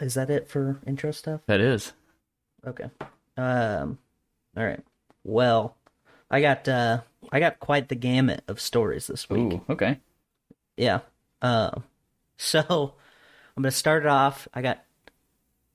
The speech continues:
Speaker 1: um, N F L draft news.
Speaker 2: Okay. Ooh.
Speaker 1: And this is the thing I was talking to you about <laughs> earlier that I said you'd kinda, you'd find it kinda funny.
Speaker 2: Okay.
Speaker 1: So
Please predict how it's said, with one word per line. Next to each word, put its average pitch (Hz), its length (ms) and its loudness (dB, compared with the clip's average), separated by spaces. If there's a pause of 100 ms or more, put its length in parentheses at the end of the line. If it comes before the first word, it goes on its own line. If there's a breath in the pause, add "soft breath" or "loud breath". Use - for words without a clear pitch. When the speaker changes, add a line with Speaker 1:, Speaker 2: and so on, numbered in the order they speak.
(140)
Speaker 1:
um, 101 340 -6 (800)
N 135 120 4
F 135 140 0
L 143 100 4
draft 135 400 2
news. 117 440 -2 (300)
Speaker 2:
Okay. 123 240 0
Ooh. 139 300 2
Speaker 1:
And 120 100 0
this 131 200 0
is 131 120 -2
the 127 80 2
thing 123 220 2
I 120 80 4
was 120 160 0
talking 117 360 -2
to 120 60 0
you 120 100 0
about 123 300 2 (120)
<laughs> - 100 -8
earlier 131 360 0
that 107 140 -2
I 113 60 0
said 117 260 -4
you'd 104 180 -6
kinda, 110 340 -4 (800 soft breath)
you'd 131 180 -4
find 127 260 0
it 123 160 -2
kinda 135 220 0
funny. 139 340 2
Speaker 2:
Okay. 104 160 -4
Speaker 1:
So 131 460 2